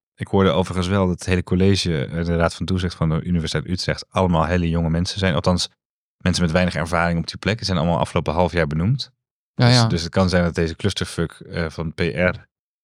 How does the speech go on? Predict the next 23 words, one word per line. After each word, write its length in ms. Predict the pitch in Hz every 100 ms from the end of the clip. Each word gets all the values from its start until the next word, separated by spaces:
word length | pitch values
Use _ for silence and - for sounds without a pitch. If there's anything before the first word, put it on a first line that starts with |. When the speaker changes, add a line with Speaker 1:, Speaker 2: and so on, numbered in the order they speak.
| _
Speaker 1:
eh, 680 | - 87 87 85 82 85 92 - - _ _
<laughs> 640 | - 123 - _ _ _ -
van 100 | 76
P 40 |
R 220 | 80 90 78
onvermogen, 640 | 98 92 90 87 80 85
zeg 140 | 82
maar, 300 | 80 78 -
dat 180 | 82 -
die, 320 | 87 85 82 78
eh, 80 | 78
daaruit 380 | 98 95 87
voortkomt, 560 | - 92 87 87 80 -
eh, 500 | - 85 82 80 78 73
dat, 260 | 80 - 80
eh, 80 |
dat 140 | 78 -
zie 120 | 92
je 60 | 82
bij 100 | 80
andere 240 | 90 78
instellingen 360 | 82 85 80 80
niet. 240 | 107